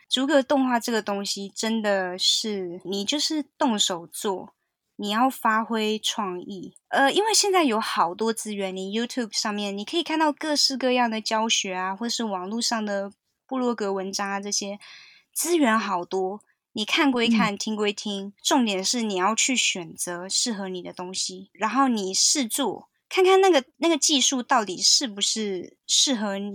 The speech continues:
Speaker 1: 你的那种感觉，或者是那种工作方式是不是适合你的，这完全是要你来做抉择。然后你做了这个抉择，你就不要后悔，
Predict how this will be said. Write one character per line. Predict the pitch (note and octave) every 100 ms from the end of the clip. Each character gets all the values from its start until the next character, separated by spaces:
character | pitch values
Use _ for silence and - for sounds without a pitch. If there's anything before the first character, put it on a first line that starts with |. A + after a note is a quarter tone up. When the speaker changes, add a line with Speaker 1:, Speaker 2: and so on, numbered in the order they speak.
| G3+
Speaker 1:
你 | - A3 G3+ -
的 | F#3+ - - _
那 | B3
种 | A3+
感 | G3+ F#3
觉， | F3 F3
或 | G3 D4+
者 | C#4+
是 | D4
那 | E4 D4
种 | F#3 G3
工 | B3+ C4
作 | C4 C4 G#3
方 | G#3 G3+
式 | G#3 - G3+
是 | - C4
不 |
是 | A#3+ B3+
适 | - B3+ A3
合 | F#3+ F3+
你 | F#3 -
的， | - - _ _ -
这 | F4
完 | A#3 A3
全 | A3+ G#3
是 | A3+
要 | A3 G#3+ - - C4
你 | A3 G3
来 | G3+
做 | A#3 A#3
抉 | F#3+ F#3+
择。 | F3+ F#3+
然 | A3+
后 | E4+
你 | C#4+ G3+
做 | F4+ F4
了 |
这 | C4
个 | C4+
抉 | G#3+ G3
择， | G3
你 | F#3+
就 | B3
不 | B3
要 | G#3 G#3
后 | - F#3+
悔， | F#3+ -